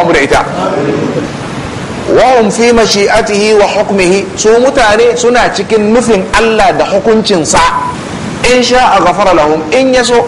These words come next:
zai gafarta masu. "Wa afa anhum", ya musu afuwa, "bi fadlihi", da falalarsa. Ba wani mutum wanda wai jin tsoronsa zai sa Allah ya bashi wani abu.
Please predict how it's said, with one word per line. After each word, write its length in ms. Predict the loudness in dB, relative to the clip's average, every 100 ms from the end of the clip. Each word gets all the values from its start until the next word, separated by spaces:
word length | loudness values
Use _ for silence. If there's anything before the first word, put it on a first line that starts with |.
| -4 -10 -8 -2
zai 240 | 2 2 4
gafarta 640 | 4 4 2 2 2 2
masu. 240 | 0 -2 -6 -10 -12 -10 -8 0
"Wa 400 | 4 4 4 2
afa 400 | 2 2 2 2
anhum", 240 | 2 0 2
ya 160 | 2 2
musu 240 | 0 0
afuwa, 480 | 0 0 2 2 2
"bi 140 | 0 0
fadlihi", 600 | -2 -2 -2 -2 -2 -2
da 60 | 0
falalarsa. 560 | 0 2 0 0 -2 -2 -8 -12 -10 -10 -10 -4 0
Ba 240 | 2 4 4
wani 160 | 2
mutum 360 | 2 0 0 0
wanda 300 | 0 2 2 4
wai 160 | 2
jin 220 | 2 0 0
tsoronsa 680 | 0 2 2 2 0 -2
zai 180 | 2 0
sa 260 | 2 -2 0
Allah 380 | 0 2 2 2
ya 80 | 2
bashi 300 | 0 0 0
wani 180 | 0 0
abu. 200 | -2